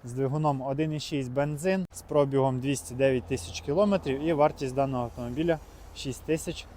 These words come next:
дев'ятсот доларів. Є також ось такий Mercedes, поки що він не в продажу, але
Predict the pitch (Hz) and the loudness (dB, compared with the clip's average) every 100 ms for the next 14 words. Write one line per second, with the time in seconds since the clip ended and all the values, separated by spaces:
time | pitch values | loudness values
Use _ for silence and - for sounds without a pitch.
0 | - 123 123 113 135 139 - - - 117 | -8 -2 -2 0 0 0 -4 -16 -14 0
1 | 123 110 107 110 - - - - - 139 | 2 2 0 -6 -8 -10 -12 -14 -8 0
2 | 143 143 135 139 139 - 139 139 131 131 | 2 2 -2 -4 -10 -10 -6 -4 -4 -6
3 | - 165 190 196 - - - - 131 123 | -6 0 0 0 -6 -20 -20 -10 -6 -4
4 | 131 139 131 135 131 - 160 175 180 165 | -6 -6 -4 -2 -4 0 0 2 2 0
5 | 120 135 | 2 2